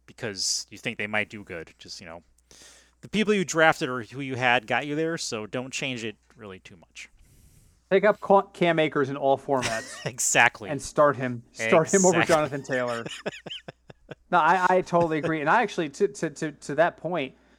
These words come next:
Speaker 2: I went looking at, um, the waiver wire this morning,
Speaker 1: Mm-hmm.
Speaker 2: just to seeing if there was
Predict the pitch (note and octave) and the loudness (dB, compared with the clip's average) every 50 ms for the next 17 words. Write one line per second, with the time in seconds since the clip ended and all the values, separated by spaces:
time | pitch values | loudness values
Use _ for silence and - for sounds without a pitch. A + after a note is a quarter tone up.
0 | _ _ - - D3 D#3+ F3 E3+ F3 E3 - D3 C3+ B2+ C3+ E3+ F3+ - - E3 | _ _ -6 -2 0 0 2 2 0 -2 -4 -8 -12 -6 -2 -2 -2 -2 -2 -4
1 | D3+ D3 D3 D3 - D#3 C#3+ C#3 C3+ C3 C3+ C3 - - - - D#3+ D3+ C#3 C3 | -4 -4 -6 -8 -6 -4 -2 -2 -2 -2 -4 -6 -10 -14 -6 0 2 4 4 6
2 | C3 B2+ B2 B2 A#2+ A#2+ A#2+ A#2+ A#2+ - _ _ _ _ _ _ _ _ - C#3+ | 6 4 4 2 0 -2 -8 -12 -14 -18 _ _ _ _ _ _ _ _ -4 0
3 | C3+ E3 G3+ G3+ G#3+ F#3+ D#3 C3 A#2+ A#2 A2+ A2+ A2 - _ - - C3+ - E3 | 4 4 6 6 6 6 6 4 2 2 0 -4 -8 -10 _ -10 -10 -8 -6 -2
4 | E3 G3+ A#3 G3 C3+ B2 A#2+ B2 - _ _ _ - B2 A#2 A2+ A#2 A2+ F3+ E3+ | 0 0 0 0 -4 -8 -10 -16 -20 _ _ _ -18 -16 -14 -10 -4 -2 -2 -2
5 | - F#3 - G3 F#3+ E3 D3 C#3 D#3+ D3 C3+ | -2 -6 -4 -4 -2 -2 -2 -4 -4 -6 -6